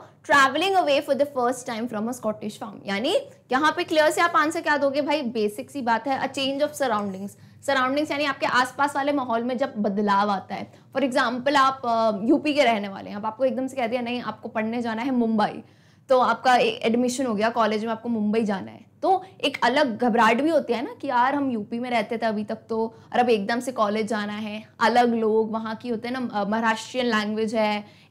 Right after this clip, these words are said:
everything is different, isn't it? तो एक change of surroundings जब होता है, made the situation daunting,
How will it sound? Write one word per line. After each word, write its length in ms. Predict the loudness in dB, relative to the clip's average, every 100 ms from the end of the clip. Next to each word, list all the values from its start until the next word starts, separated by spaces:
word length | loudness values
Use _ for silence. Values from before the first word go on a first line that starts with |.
| 0
everything 380 | 0 0 0 2
is 100 | 0
different, 360 | 0 -4 -4
isn't 220 | -2 -2
it? 400 | -2 -8 -20 _
तो 60 | -4
एक 180 | -2 0
change 240 | 2 2
of 120 | 0 0
surroundings 480 | 0 0 0 -2 0
जब 200 | 0 0
होता 280 | 0 0 -2
है, 280 | -2 -6 -10 _ 2
made 340 | 4 2 2
the 140 | 0 -2
situation 560 | -4 -4 -2 0 2
daunting, 380 | 2 0 -6